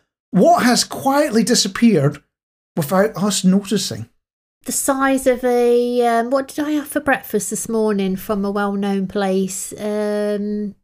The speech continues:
Speaker 2: a sausage and egg muffin.
Speaker 1: You think that's got smaller? Uh,
Speaker 2: Yeah.
Speaker 1: you're, you're on the shrink-, shrinkflation
Speaker 2: I'm on
Speaker 1: train.
Speaker 2: the shrinkflation, yeah.
Speaker 1: I'm sure they'll tell you that it's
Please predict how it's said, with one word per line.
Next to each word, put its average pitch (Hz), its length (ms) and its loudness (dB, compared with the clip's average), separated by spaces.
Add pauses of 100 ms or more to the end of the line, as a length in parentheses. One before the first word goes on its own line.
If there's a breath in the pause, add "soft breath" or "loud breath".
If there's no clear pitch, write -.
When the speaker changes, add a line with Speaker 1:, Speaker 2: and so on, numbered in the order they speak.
(140)
Speaker 2:
a 226 100 -8
sausage 262 540 -6
and 247 140 -4
egg 233 260 -8
muffin. 196 580 -8 (460)
Speaker 1:
You 196 140 4
think 190 220 2
that's 175 460 2 (300)
got - 180 4
smaller? 170 440 2
Uh, 190 140 4
Speaker 2:
Yeah. 175 200 0
Speaker 1:
you're, 226 280 6
you're 202 200 6
on 196 100 6
the 175 80 4
shrink-, 190 320 0
shrinkflation 170 600 0
Speaker 2:
I'm 147 100 4
on 214 60 2
Speaker 1:
train. 208 120 4
Speaker 2:
the 214 40 2
shrinkflation, 196 880 -4
yeah. 185 220 -2 (100)
Speaker 1:
I'm 202 180 4
sure 247 200 4
they'll 240 120 4
tell 208 220 4
you 156 160 4
that 151 260 0 (180)
it's - 300 0